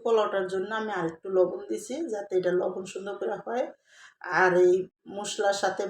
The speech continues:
ভালো মতন আমি এই পোলাওটারে এখন কষাবো। ভালো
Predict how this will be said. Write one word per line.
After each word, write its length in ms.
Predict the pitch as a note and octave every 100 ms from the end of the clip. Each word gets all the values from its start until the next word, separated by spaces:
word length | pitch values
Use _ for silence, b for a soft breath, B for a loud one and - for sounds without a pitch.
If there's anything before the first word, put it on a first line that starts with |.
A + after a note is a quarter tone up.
| F#3
ভালো 220 | F#3 F#3+ F#3
মতন 260 | F#3+ A#3 C4 A#3+
আমি 140 | F#3+ F3+
এই 60 | E3+
পোলাওটারে 500 | G3+ F3+ E3 F3+ G#3 D#4+ - _ _ _
এখন 320 | F3 F#3 F#3 G#3+ - -
কষাবো। 380 | F#3 - F3 F3 - _ _ _ _ -
ভালো 280 | F#3+ F#3+